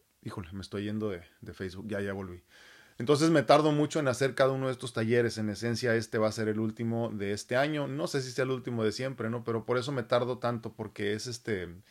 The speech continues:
se torna interesante, eh, reunir un grupo de personas que quieran platicar. Lo interesante es esto, ¿eh? Una vez que estás con nosotros en un taller,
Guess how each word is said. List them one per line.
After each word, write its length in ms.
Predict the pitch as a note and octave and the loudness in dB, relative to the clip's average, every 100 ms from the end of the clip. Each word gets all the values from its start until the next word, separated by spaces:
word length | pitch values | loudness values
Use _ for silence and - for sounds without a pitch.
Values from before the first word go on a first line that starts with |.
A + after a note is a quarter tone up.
| - - - _ _ | -20 -20 -20 _ _
se 180 | - C3+ | -4 2
torna 280 | A2+ D#3 F#3 | 6 8 8
interesante, 880 | F3+ D3+ B2 A#2 C3+ C3+ A2 G#2+ G#2+ | 4 4 4 4 2 0 -4 -2 -2
eh, 80 | G#2 | -2
reunir 360 | G#2+ A2 A#2+ | -2 0 0
un 100 | C3 | -2
grupo 240 | B2 A#2 B2+ | -2 -2 -4
de 100 | - | -2
personas 360 | G2+ G#2+ A2+ | -4 -2 -6
que 80 | G#2 | -6
quieran 240 | - A2 G#2+ | -4 -4 -4
platicar. 480 | A2 G2 G#2 G2+ | -8 -6 -4 -4
Lo 100 | B2+ | -2
interesante 520 | B2+ B2 A#2 B2 C3+ D#3 | 0 2 2 0 -4 -2
es 80 | |
esto, 360 | B2+ C#3 - G#2 | -2 -2 -4 -4
¿eh? 60 | A2 | -2
Una 260 | A2+ B2+ | 0 2
vez 220 | B2 A#2+ | 2 -2
que 80 | - | -6
estás 280 | A#2 B2 A#2 | -4 -2 -4
con 160 | C3 B2 | -4 -6
nosotros 460 | G#2 G#2+ A2+ A#2 | -4 -4 -4 -6
en 140 | G2+ G2 | -6 -4
un 340 | G#2 A2+ A2+ | -2 -2 -2
taller, 440 | A#2 A2 B2+ A2+ | -2 0 0 -2